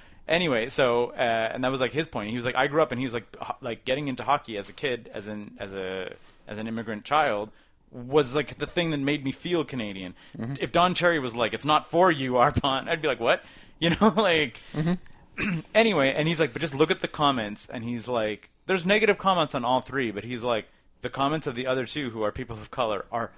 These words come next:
Speaker 1: so much worse, full of so much vitriol, so much, so much racial slangs and whatever else like that." And he's like, "And they're not attacking me that way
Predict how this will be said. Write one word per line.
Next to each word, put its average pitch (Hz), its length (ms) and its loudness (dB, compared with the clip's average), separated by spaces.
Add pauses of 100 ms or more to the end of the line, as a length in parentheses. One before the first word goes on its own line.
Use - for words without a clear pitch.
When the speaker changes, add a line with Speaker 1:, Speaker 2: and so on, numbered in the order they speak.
(140)
Speaker 1:
so 123 500 0
much 143 260 0
worse, 113 320 -2 (220)
full 135 240 -2
of 104 120 -8
so 120 300 -4
much 135 180 -2
vitriol, 110 580 -6 (180)
so 131 200 -4
much, 117 220 -4
so 123 440 0
much 139 220 -2
racial 127 380 -2
slangs 110 460 -6
and 113 80 -8
whatever 117 240 -2
else 117 100 -4
like 113 100 -6
that." 123 220 -2 (200)
And 156 140 0
he's 165 120 -2
like, 151 180 0
"And 147 140 -2
they're 151 140 4
not 143 260 2
attacking 147 480 -6
me 170 160 -6
that 117 220 0
way 104 340 -2